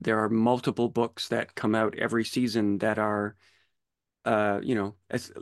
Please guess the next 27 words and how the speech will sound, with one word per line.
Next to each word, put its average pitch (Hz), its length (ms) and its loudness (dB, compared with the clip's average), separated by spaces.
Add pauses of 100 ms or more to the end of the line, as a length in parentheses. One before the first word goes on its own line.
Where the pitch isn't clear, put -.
(140)
much 135 400 6
like 127 320 2
the 117 320 0
zero 117 320 4
percent 113 360 -2
alcohol 110 420 0
wine, 113 380 0
they 107 180 2
look 113 300 -2
like 151 180 -4
the 143 100 0
real 147 240 4
thing. 160 400 0 (340)
They 117 140 2
taste - 420 0
like 147 240 4
the 156 100 4
real 151 200 4
thing, 156 280 2
but - 160 -2
there's 113 200 -2
no 120 120 4
buzz. 117 520 2 (260)
<laughs> - 280 2
There's 180 360 6
no, 160 300 8
uh, 151 260 6